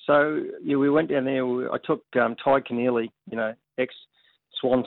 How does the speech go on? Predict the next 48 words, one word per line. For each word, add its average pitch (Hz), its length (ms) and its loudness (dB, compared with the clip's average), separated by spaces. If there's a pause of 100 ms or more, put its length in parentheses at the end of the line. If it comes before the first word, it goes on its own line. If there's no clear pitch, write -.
superstar, 123 640 2
Irishman, 127 460 0
and, 113 240 -8
and, 120 240 -4
uh, 123 80 -4
Michael 131 360 0
Crocker, 127 360 -2
who's, 117 260 -10 (540)
you 135 80 -4
know, 120 280 0 (220)
arguably 123 320 -2
one 120 120 -2
of 113 40 -4
the 113 60 -4
greatest 117 300 -2
footballers 120 360 -6 (180)
that 175 120 -20
put 135 140 -2
a 120 40 0
jersey 123 380 -2
on, 117 380 -6
um, 113 300 -8 (120)
played 127 180 -2
for - 80 -12
Australia 123 440 -2
and, 110 200 -8
and 110 160 -14
Queensland. 120 560 -6
And 104 120 -14 (420)
these 156 160 2
are 110 80 -6
hard 127 320 0
men, 120 240 -2
you 107 60 -6
know, 113 200 -2
like, 117 140 0 (400)
and, 180 140 -4
and, 170 240 -2
and 170 220 -4 (180)
achieved 180 480 -2
great, 147 240 -2 (180)
great 147 240 -2
stuff 131 220 -6
in 120 80 -8
their 117 140 -4
own 113 180 -6
individual 110 500 -8
sports. 139 400 -2